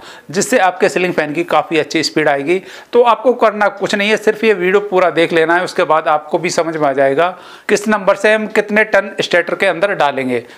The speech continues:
तो दोस्तों, मेरा नाम है समय और आप देख रहे हैं हमारा YouTube चैनल टेक्निकल समय। तो दोस्तों, आइए शुरू करते हैं वीडियो।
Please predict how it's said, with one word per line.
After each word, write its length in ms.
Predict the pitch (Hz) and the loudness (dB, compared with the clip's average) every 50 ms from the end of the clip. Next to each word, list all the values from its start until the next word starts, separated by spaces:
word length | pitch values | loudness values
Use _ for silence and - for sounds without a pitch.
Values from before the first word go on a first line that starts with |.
| - _ _ | -20 _ _
तो 80 | - 202 | -2 0
दोस्तों, 300 | 190 226 208 214 - 220 | 2 2 2 2 0 0
मेरा 260 | 190 170 180 196 226 | 2 2 2 4 4
नाम 240 | 226 226 226 220 220 | 4 4 4 4 2
है 60 | 220 | 0
समय 240 | 214 - 196 202 220 | 0 0 -2 0 2
और 80 | 220 208 | 2 2
आप 140 | 196 190 | 2 2
देख 220 | 160 160 185 170 196 | 2 0 -2 0 0
रहे 80 | 202 | -2
हैं 60 | 180 175 | 0 2
हमारा 200 | 180 180 185 175 | 2 2 2 2
YouTube 380 | 156 143 160 165 - 175 - | 0 0 -4 -2 -4 -4 -2
चैनल 240 | - 165 165 160 156 | 0 0 0 0 -2
टेक्निकल 460 | 139 - 165 170 170 185 190 180 196 | -2 0 -2 -2 -2 -4 -2 0 0
समय। 240 | 190 196 190 196 190 | 0 0 -2 -2 -2
तो 120 | 190 196 | -2 0
दोस्तों, 320 | 165 180 180 180 - 202 160 | 0 0 0 0 0 -2 0
आइए 360 | 151 147 143 139 143 151 147 | 0 -2 -2 -2 -2 -2 -4
शुरू 240 | - - 175 147 147 | -4 -4 -4 -4 -2
करते 300 | 147 147 131 131 - 135 | -2 -2 -2 -2 -4 -6
हैं 160 | 117 131 131 | -4 -4 -6
वीडियो। 320 | 127 139 147 131 113 104 | -6 -6 -6 -8 -8 -10